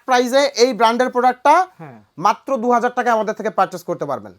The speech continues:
Speaker 2: যতগুলো দেখাইলাম, যাই নিবে
Speaker 1: মাত্র
Speaker 2: দু হাজার
Speaker 1: দু হাজার
Speaker 2: টাকা।
Speaker 1: টাকায় আমাদের থেকে পারচেজ করতে পারবেন এবং অনেক ভেরিয়েশন আছে ভাই, দেখেন।
Speaker 2: ওরে।
Speaker 1: এক একটার থেকে এক একটা সুন্দর।
Speaker 2: আসলে সুন্দর বলবো
Speaker 1: এক একটার
Speaker 2: কোনটা?
Speaker 1: থেকে, এই যে দেখেন, এক একটার থেকে এক একটা সুন্দর। মানে এগুলো যে ভ্যালুয়েবল প্রোডাক্ট এবং ভ্যালুয়েবল প্রাইস।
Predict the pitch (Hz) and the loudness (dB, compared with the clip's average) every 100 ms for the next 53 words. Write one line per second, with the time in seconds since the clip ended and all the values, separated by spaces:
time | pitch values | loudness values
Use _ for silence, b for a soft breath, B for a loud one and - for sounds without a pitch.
0 | 156 175 196 180 175 175 160 175 196 160 | -20 -16 -14 -12 -10 -10 -10 -12 -12 -2
1 | 196 170 185 254 277 220 196 247 247 262 | -2 -2 -4 0 0 -2 -2 0 0 -2
2 | 269 262 254 254 247 254 233 233 233 254 | -2 -2 -2 -4 -2 -2 -2 -4 -6 -6
3 | 247 262 262 269 262 233 269 285 226 240 | -2 0 0 -2 -2 -2 -2 -2 0 0
4 | 226 196 165 139 123 113 101 123 117 80 | 2 0 -6 -8 -10 -10 -10 -10 -12 -20
5 | _ 170 160 98 104 185 269 262 277 - | _ -18 -18 -14 -10 -6 -6 -2 -2 0
6 | 269 269 254 233 - 226 214 175 120 - | 0 0 -2 -4 -6 -4 -4 -4 -8 -16
7 | _ 165 190 175 190 190 196 185 165 208 | _ -16 -14 -14 -10 -8 -8 -8 -4 -2
8 | 240 - 269 - 277 294 294 254 196 165 | -2 -2 -4 0 0 2 2 2 0 -6
9 | 135 131 196 247 262 254 262 240 196 175 | -8 -10 -10 -8 -8 -6 -2 -2 -4 -8
10 | 185 185 202 240 233 262 262 220 175 190 | -8 -6 -2 -2 0 0 0 -2 -2 2
11 | 247 254 262 - 226 233 233 202 196 185 | 4 4 0 -2 0 0 0 -6 -4 -2
12 | 196 220 220 - 202 190 233 | 0 -2 -4 -2 0 0 -2